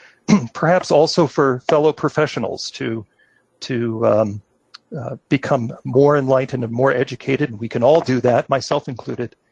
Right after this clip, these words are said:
to be better at recognizing what bipolar is and what to do about it, uh, to bring, uh, more, uh, comfort and functionality to patients and their families, uh, but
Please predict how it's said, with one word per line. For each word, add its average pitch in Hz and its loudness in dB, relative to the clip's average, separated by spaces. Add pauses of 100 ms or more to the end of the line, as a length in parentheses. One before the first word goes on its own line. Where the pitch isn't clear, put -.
(520)
to 131 -2 (180)
be 135 -4
better 151 2
at 123 -2
recognizing 123 -2
what 117 -2
bipolar 113 0
is 139 0
and 113 -8
what 117 -2
to - -18
do 160 4
about 135 4
it, 135 -4 (600)
uh, 104 2
to 131 0
bring, 135 0
uh, 107 -4 (260)
more, 156 4 (100)
uh, 131 -10
comfort 160 -2
and 117 -6
functionality 147 0 (520)
to 131 -2
patients 143 -2
and 139 0
their 156 4
families, 113 -4 (800)
uh, 107 -2
but 127 0